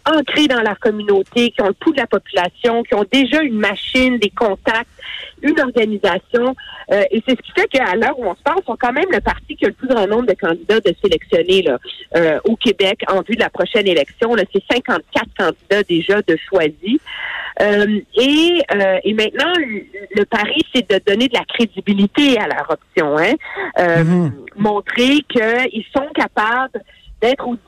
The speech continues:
Speaker 1: diapason de, euh, des volontés, des valeurs, euh, des Québécois. Euh, c'est ça pourquoi ils disent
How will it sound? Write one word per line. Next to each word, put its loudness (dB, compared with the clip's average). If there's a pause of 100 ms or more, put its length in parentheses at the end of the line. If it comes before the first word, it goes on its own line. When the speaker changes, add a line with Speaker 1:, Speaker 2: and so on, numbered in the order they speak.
Speaker 1:
diapason -2
de, 2 (360)
euh, 2 (260)
des 2
volontés, 2
des 2
valeurs, 0
euh, 0
des 0
Québécois. -2 (460)
Euh, 2 (120)
c'est -18
ça 0
pourquoi -4
ils 0
disent 0